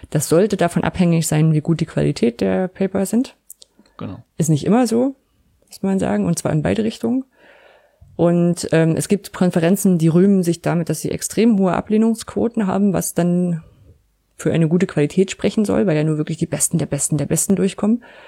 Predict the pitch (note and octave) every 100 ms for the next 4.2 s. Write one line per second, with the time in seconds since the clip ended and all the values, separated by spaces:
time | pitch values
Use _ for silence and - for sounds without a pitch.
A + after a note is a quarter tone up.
0 | - - B2 B2 F3 - F3 F3 F3 F3
1 | F3 F3 - - - - F#3+ F#3+ G#3 G3
2 | G3+ G3 F#3 F#3+ F#3+ F3+ F3+ F3+ - F#3
3 | G#3 - E3 D#3+ E3+ F#3+ G#3+ - F3 F3
4 | F3